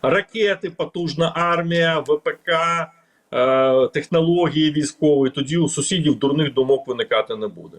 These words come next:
Стосовно Румунії, це взагалі смішна ситуація. Розповідаю чому.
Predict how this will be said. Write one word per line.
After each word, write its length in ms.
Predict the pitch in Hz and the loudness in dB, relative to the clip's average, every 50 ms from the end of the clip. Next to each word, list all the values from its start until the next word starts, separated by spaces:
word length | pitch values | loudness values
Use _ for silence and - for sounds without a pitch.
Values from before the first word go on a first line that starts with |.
| - _ _ _ - - - - - - - _ | -20 _ _ _ -18 -16 -14 -14 -14 -14 -16 _
Стосовно 480 | - - - - 254 269 247 226 202 | -4 -2 0 2 2 2 2 2 0
Румунії, 440 | 180 175 175 175 220 254 254 233 214 | 0 0 -2 -2 -2 0 2 0 0
це 120 | - 190 | 0 0
взагалі 360 | 165 147 156 143 147 151 180 185 | -2 0 2 0 0 0 -2 -6
смішна 380 | 170 165 143 - - 143 143 | -6 -8 -8 -4 -2 -2 -2
ситуація. 680 | 143 - 143 - 139 117 98 87 82 82 - - - - - 101 | -2 -4 -6 -4 0 0 2 0 0 -4 -12 -16 -16 -10 -4 0
Розповідаю 680 | 107 117 120 - - 147 139 131 123 143 156 156 151 | 0 0 0 0 0 0 0 2 2 2 2 2 0
чому. 400 | 147 - - 117 101 92 82 82 | -2 -4 -10 -10 -8 -8 -10 -12